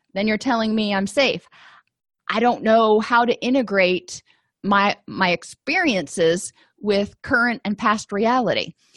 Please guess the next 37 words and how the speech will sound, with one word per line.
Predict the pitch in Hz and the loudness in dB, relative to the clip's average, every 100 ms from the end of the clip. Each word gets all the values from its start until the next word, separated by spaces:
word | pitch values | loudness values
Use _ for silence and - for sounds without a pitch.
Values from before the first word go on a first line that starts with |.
| - _ | -20 _
So | 226 | -8
they're | 143 | -6
stuck | 101 - - _ 311 381 | -6 -10 -14 _ -2 -2
with | 226 220 | -4 -4
this | 208 - - | -4 -6 -6
thing | 349 330 185 170 | -2 -2 -2 -4
in | 220 | -2
their | 214 196 | 2 4
amygdala | 208 277 233 175 170 175 | 4 2 0 2 2 2
going, | 180 175 170 170 190 - _ _ _ - | 0 2 -2 -4 -6 -12 _ _ _ -14
"Okay, | 226 262 | -6 -4
there's | 226 247 | -4 -4
this | 214 | -6
traumatic | - - 269 277 277 302 285 | -4 0 2 4 4 2 0
reaction, | 254 226 247 - 254 247 226 | 2 2 0 -2 -2 0 -2
and | 185 180 | -2 -2
we | |
really | 175 220 254 | 0 0 0
don't | 233 - | 0 -2
wanna | 202 | -4
go | 202 190 | 0 0
back | 185 202 | 0 -2
there | 240 220 | -2 0
again, | 208 226 233 | 2 0 2
but | 180 | 2
I | 175 | 0
don't | 165 208 247 | 2 0 2
know | 214 | -2
what | 214 - | 0 -2
file | - 214 208 208 190 | -2 2 4 4 2
to | |
put | 185 233 208 | 0 0 0
it | 175 | -2
in, | - - | -6 -4
what | 180 | -2
memory | - 202 202 170 165 | 0 0 0 -4 -6
file." | - 180 - - | -2 -2 -2 -6